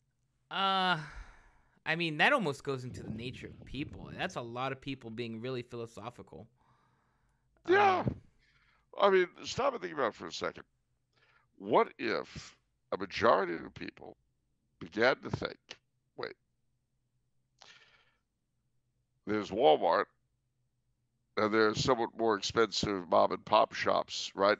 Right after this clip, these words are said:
Speaker 2: in the center of my town. And these are not a faceless, uh, corporation.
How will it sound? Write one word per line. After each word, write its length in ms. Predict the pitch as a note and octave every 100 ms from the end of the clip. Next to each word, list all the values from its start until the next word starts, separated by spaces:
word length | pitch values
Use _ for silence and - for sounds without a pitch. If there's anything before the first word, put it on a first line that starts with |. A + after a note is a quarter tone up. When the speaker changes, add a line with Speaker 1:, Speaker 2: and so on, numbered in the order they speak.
| -
Speaker 2:
in 100 | F2+
the 200 | F#2+ F2
center 340 | - G2+ F#2
of 60 | F2
my 160 | F2+
town. 420 | E2 C#3+ - - - - _ _ _ _ _ _ _ _ _ _ _ _ _ _ _ _ _
And 140 | G#2+
these 320 | A2+ D3+ C#3 C3+
are 80 |
not 200 | A#2 B2
a 60 | G#2+
faceless, 760 | G2 A#2+ A#2+ - A2 - -
uh, 160 | G2+ G2+
corporation. 720 | - A2 - G#2 F3+ F#3+ -